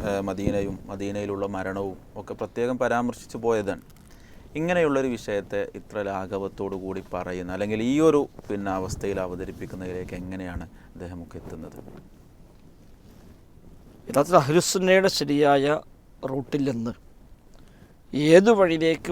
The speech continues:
Speaker 2: വഴിമാറിപ്പോയാലും അതിൻ്റെയൊക്കെ ദുരന്തം എന്തായിരിക്കും,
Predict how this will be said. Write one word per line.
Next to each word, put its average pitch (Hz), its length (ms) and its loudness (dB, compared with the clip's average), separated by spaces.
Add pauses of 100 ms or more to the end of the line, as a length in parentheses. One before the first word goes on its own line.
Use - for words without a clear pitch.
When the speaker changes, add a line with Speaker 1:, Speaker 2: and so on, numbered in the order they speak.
Speaker 2:
വഴിമാറിപ്പോയാലും 127 960 -2 (1120)
അതിൻ്റെയൊക്കെ 180 400 4 (120)
ദുരന്തം 165 500 6 (320)
എന്തായിരിക്കും, 147 720 6